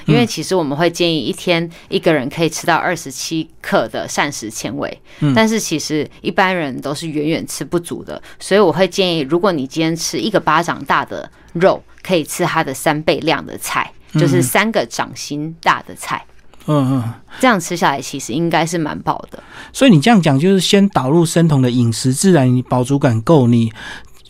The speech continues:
Speaker 2: 进餐的时间、用餐的时间就会缩减，就不用花这么多时间用餐嘛，
Speaker 1: 嗯。
Speaker 2: 然后就达到所谓的部分断食嘛。
Speaker 1: 对，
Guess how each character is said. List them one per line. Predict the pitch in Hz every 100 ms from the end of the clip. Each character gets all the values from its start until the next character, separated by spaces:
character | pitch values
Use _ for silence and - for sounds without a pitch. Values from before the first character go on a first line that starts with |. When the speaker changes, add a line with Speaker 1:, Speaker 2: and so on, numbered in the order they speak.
| _ -
Speaker 2:
进 | 233 160
餐 | - 170 165
的 | 135
时 | - - 131
间、 | 143 143 143
用 | 190 156
餐 | 170 151
的 |
时 | 135 131
间 | 131 143
就 | 147
会 | 143
缩 | 127 135 131
减， | - - - -
就 | -
不 | 160 151
用 | 160 135
花 | - 156
这 | 151
么 | 143 127
多 | 139
时 | 127
间 | 120 131
用 | 127
餐 | 117 123
嘛， | 110 107
Speaker 1:
嗯。 | - -
Speaker 2:
然 | 160
后 |
就 | 170
达 | 165 131
到 | 147 147
所 | -
谓 | 127
的 | 139
部 | - 139
分 | 147
断 | 127 135
食 | 113 -
嘛。 | 101 104 - -
Speaker 1:
对， | -